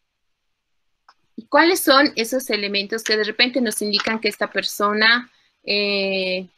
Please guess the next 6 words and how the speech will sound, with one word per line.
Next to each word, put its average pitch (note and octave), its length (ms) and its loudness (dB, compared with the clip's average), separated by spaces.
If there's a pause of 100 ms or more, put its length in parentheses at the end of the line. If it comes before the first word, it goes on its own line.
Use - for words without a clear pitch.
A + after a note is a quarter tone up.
(160)
no B3 160 6
tiene C4+ 260 4
ningún A3+ 400 -2
empleo, A3+ 480 2
por B3 140 0
ejemplo? B3 500 -2